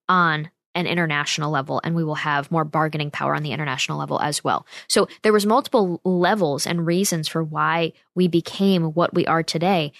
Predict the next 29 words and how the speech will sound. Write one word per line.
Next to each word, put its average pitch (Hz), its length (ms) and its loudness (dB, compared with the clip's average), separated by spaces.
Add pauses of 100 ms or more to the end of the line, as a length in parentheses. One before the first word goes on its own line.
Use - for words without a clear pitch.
(240)
And 190 200 0 (140)
a 196 100 0
big 240 300 2
part 302 300 2
of 220 80 0
that 160 240 -2
is 170 100 -2
the 180 100 0
fact 185 300 -2
that 170 200 0 (100)
with 214 300 0
this 233 180 4
agreement, 190 560 2
the 180 100 2
states - 720 2
really 208 460 4
control 185 720 4
the 180 140 2
elections 170 640 2
in 180 240 4
their 165 260 0
own 160 200 -2
states. - 560 -4 (760)
And 202 220 2
then 190 240 2
they 196 140 4
have 180 460 0 (280)
the 196 80 4
votes 226 340 4